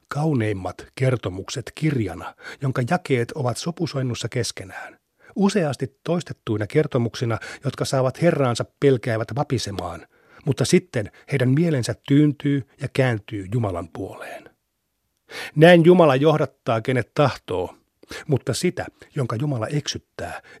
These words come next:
ei voi opastaa. Onko uskoton muka samanveroinen kuin se, joka teoillaan varjelee itseään ankaralta rangaistukselta ylösnousemuksen päivänä, kun pahantekijöille sanotaan:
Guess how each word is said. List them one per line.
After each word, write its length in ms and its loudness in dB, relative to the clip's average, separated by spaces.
ei 180 0
voi 180 0
opastaa. 600 -10
Onko 340 4
uskoton 560 0
muka 220 0
samanveroinen 920 -4
kuin 220 -4
se, 220 -4
joka 280 -2
teoillaan 640 -2
varjelee 520 0
itseään 520 -2
ankaralta 540 -2
rangaistukselta 800 0
ylösnousemuksen 800 -2
päivänä, 440 0
kun 180 -6
pahantekijöille 680 2
sanotaan: 600 -6